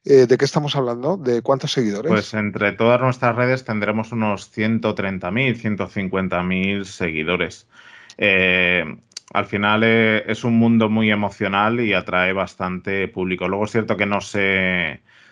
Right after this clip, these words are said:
Speaker 2: traduce en muchos casos a, a nivel de donaciones y de adopciones, porque lo, tenemos una problemática también, que si realmente, eh, el flujo anual de abandono son trescientos mil individuos, trescientos mil perros y gatos,
Speaker 1: Sí.
Speaker 2: llega un punto que esto es economía,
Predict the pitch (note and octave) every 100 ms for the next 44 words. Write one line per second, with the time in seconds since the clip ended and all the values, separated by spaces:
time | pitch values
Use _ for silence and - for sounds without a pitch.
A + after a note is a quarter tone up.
0 | _ - G#2+ G2+ A2+ A2+ A2 A2 G#2+ G#2+
1 | - B2 A2+ - F2+ - F#2+ - F2 F2
2 | F2+ F#2+ F#2+ F#2+ F#2+ F#2 E2+ - A#2 A2
3 | F#2+ - F#2+ F2+ E2+ - G#2+ C3 C3+ E2+
4 | F2 E2+ D2+ - - - - - - -
5 | G2 G#2 A#2+ G#2+ F#2+ F2+ F2+ F2+ F2+ G#2+
6 | C#3+ F2+ E2 F#2 F2 G2 F#2 F#2+ G#2 A2
7 | G2 G2+ F2 - F#2 F#2 - F2+ F2+ -
8 | A2+ G#2 - G#2+ G#2 G#2 A2+ G2 F#2 F#2+
9 | G#2+ G2+ E2 - G2 F#2 F#2 G#2+ G2 G2
10 | G2+ G2+ F#2+ F#2+ F#2+ F#2 G2 A#2+ A#2 A#2+
11 | F2 - F#2+ F#2 F2+ G2 G2 B2 - F#2
12 | F2+ F2+ F2+ C#3 - - - - - -
13 | - C3+ A#2 G#2+ G#2+ A#2 A2 B2 B2+ B2
14 | A#2+ G#2+ G#2 G2 F#2 F#2+ F#2+ F#2+ C#3 A2